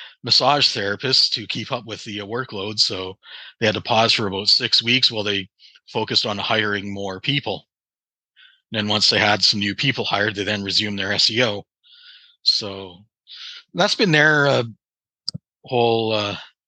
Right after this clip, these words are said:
growth cycle. And that's in spite of covid disrupting their business severely in,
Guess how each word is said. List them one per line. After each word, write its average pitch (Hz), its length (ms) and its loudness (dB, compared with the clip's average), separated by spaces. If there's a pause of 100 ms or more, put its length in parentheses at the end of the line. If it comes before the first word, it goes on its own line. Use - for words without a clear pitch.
(120)
growth 127 240 2
cycle. 202 300 2
And 120 160 2
that's 135 160 -4
in 123 80 -8
spite 139 340 0
of 101 160 -6 (200)
covid 107 540 -4
disrupting 123 540 2
their 107 140 -2
business 123 360 0
severely 104 760 -2
in, 104 260 -8